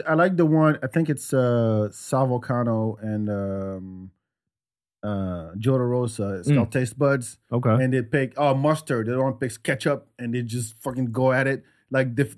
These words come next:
Speaker 1: one defends mustard, the other one defends ketchup.
Speaker 2: What the
Speaker 1: Like
Speaker 2: hell?
Speaker 1: curly fries versus regular fries.
Speaker 2: Oh, okay.
Speaker 1: Stuff like that.
Speaker 2: Yeah.
Speaker 1: Um,
Speaker 2: Damn, that seems, okay. <laughs>
Speaker 1: No, I mean, that's what I'm saying. Like, at least it makes, it makes it interesting.
Speaker 2: Yeah, it's
Speaker 1: 'Cause
Speaker 2: an
Speaker 1: it
Speaker 2: added element to it. But as far as, like, you're with podcasting, or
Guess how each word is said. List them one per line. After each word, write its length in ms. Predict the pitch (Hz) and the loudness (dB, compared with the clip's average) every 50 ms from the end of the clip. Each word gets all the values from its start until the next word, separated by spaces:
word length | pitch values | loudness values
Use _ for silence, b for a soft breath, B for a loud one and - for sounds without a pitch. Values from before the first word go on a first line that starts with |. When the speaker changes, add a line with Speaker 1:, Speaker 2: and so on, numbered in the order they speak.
| - 156 131 | -12 -8 0
Speaker 1:
one 220 | 139 151 165 160 | 2 4 4 6
defends 400 | 147 156 151 - 156 147 131 120 | 4 2 4 4 2 2 2 2
mustard, 340 | 131 143 143 - - 160 147 | 0 0 0 2 2 2 2
the 60 | 131 | 2
other 80 | 123 139 | 0 0
one 80 | 131 | 0
defends 320 | 123 131 - 151 143 131 - | 0 -2 -2 -2 -4 -4 -2
ketchup. 420 | - 147 143 - 160 156 156 - _ | -4 -4 0 0 0 0 -2 -4 _
Speaker 2:
What 220 | - 113 131 131 - | 0 0 0 2 0
the 100 | 87 - | 2 4
Speaker 1:
Like 160 | 156 160 - | 4 4 6
Speaker 2:
hell? 80 | 208 185 | 6 6
Speaker 1:
curly 240 | 180 175 175 175 | 8 8 8 6
fries 380 | 165 - 175 160 160 165 160 143 | 4 4 6 6 6 6 4 4
versus 360 | 127 147 147 147 - 135 127 | 4 2 2 2 0 -2 0
regular 340 | 147 147 147 143 151 156 156 | 2 2 2 2 2 2 2
fries. 480 | 156 - 165 160 156 156 156 156 147 - - | 2 2 2 4 4 4 4 2 0 4 6
Speaker 2:
Oh, 180 | 165 190 220 | 6 8 6
okay. 280 | 233 - - 180 180 208 - - | 6 4 2 0 0 0 -2 -6
Speaker 1:
Stuff 280 | 127 - 208 214 220 214 | 0 4 4 4 6 4
like 160 | 180 151 123 | 2 2 2
that. 240 | 135 120 101 - - - | 0 -2 -2 -6 -6 -2
Speaker 2:
Yeah. 500 | 196 247 311 330 330 320 254 131 101 90 - _ _ _ - | 0 2 4 4 4 4 4 2 2 0 -4 _ _ _ 4
Speaker 1:
Um, 240 | 143 143 139 135 135 | 6 6 8 8 6
Speaker 2:
Damn, 220 | 131 135 117 101 | 6 6 4 4
that 180 | 110 135 139 - | 2 0 0 0
seems, 360 | - 139 123 - - - 98 - _ _ - | 0 0 -2 -2 -4 -8 -16 -18 _ _ -14
okay. 320 | 104 135 - - 98 101 117 120 - _ - 131 | -14 -14 -10 -6 -6 -4 -4 -6 -8 _ -6 -6
<laughs> 240 | - - - - - | -6 -6 -12 2 4
Speaker 1:
No, 140 | 208 226 262 | 6 10 10
I 140 | 269 254 | 10 8
mean, 140 | 233 233 233 | 8 6 4
that's 340 | 247 202 196 185 220 233 - | 4 4 4 6 4 6 8
what 80 | 277 262 | 8 6
I'm 80 | 254 220 | 6 8
saying. 200 | 269 254 247 196 | 6 6 6 6
Like, 140 | 175 160 170 | 4 4 4
at 80 | 185 | 2
least 260 | 196 226 262 240 - 226 | 4 2 2 2 2 0
it 100 | 196 190 | 0 2
makes, 220 | 196 196 190 190 | 2 2 0 0
it 140 | - 175 175 | 0 0 0
makes 260 | 175 185 175 - - | 2 2 0 0 2
it 80 | 170 185 | 2 2
interesting. 580 | 196 185 - 151 139 - - 117 107 110 120 - | 2 0 0 -2 -4 -4 -4 -4 -4 -4 -2 2
Speaker 2:
Yeah, 140 | 220 247 | 4 4
it's 80 | 208 - | 6 6
Speaker 1:
'Cause 40 | 175 | 6
Speaker 2:
an 80 | 196 220 | 6 6
Speaker 1:
it 40 | 214 | 6
Speaker 2:
added 220 | 196 151 127 104 | 6 6 6 4
element 380 | 107 110 117 117 117 120 107 - | 6 6 6 6 4 2 2 2
to 140 | - 135 135 | 2 2 2
it. 40 | 131 127 | 4 4
But 160 | 151 156 160 | 6 6 6
as 180 | 156 151 131 - | 6 4 2 2
far 200 | - 180 170 156 | 4 4 4 4
as, 80 | 139 127 | 4 4
like, 180 | 135 123 110 | 2 2 2
you're 220 | 127 131 127 120 - | 2 2 0 0 0
with 400 | - 123 120 117 104 - _ - | 0 2 2 2 2 0 _ 0
podcasting, 640 | - 131 131 120 - 135 127 120 - - 127 113 110 | 2 2 2 2 2 2 0 0 0 0 2 2 4
or 340 | 104 101 101 98 95 90 | 4 4 2 2 0 -4